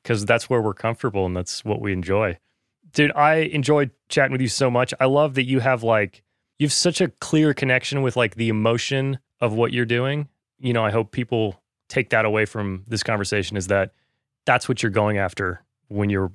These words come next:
making music or you're making podcasts, is you just, like, you understand emotion and reaction with people. And I think that's,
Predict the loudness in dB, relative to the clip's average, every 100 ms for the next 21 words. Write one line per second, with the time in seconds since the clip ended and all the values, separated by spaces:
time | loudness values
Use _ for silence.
0 | -4 -4 -2 -2 -2 -2 -2 -4 -6 -6
1 | -6 -6 -6 -6 -4 -6 -6 -6 -4 -4
2 | -4 -4 -4 -4 -4 -4 -4 -6 -8 -8
3 | -14 _ _ _ _ -6 -2 0 -2 -4
4 | -4 -2 -2 -4 -8 -8 -8 -10 -12 -8
5 | -8 -8 -10 -8 -6 -6 -6 -10